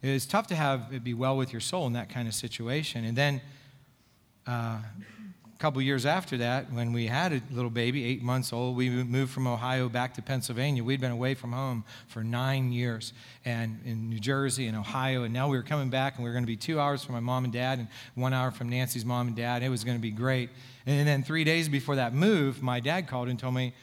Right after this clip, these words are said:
that my mother had had a stroke, and then about an hour that, after that, she died.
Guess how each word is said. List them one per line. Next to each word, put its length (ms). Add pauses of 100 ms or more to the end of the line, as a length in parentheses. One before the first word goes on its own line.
(240)
that 100
my 160
mother 300
had 160
had 160
a 40
stroke, 540
and 160
then 260
about 280
an 60
hour 200
that, 240
after 220
that, 120
she 140
died. 320